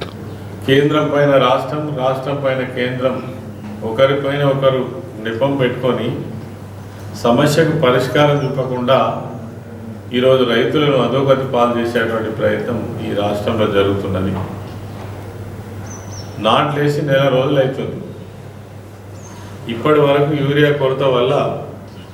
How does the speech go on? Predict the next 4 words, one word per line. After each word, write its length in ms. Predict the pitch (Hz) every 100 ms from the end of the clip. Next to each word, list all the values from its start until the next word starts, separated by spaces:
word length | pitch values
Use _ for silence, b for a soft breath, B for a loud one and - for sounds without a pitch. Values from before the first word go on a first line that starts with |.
| - - - - - - - - -
మరి 300 | 120 117 113 - - - - - - - - - - - - 117 120
ఎర్రబడిపోతున్నటువంటి 1000 | 139 156 156 147 143 135 135 131 123 123
పొలాలను 640 | 113 117 127 120 117 -
చూస్తున్నాం. 380 | - - -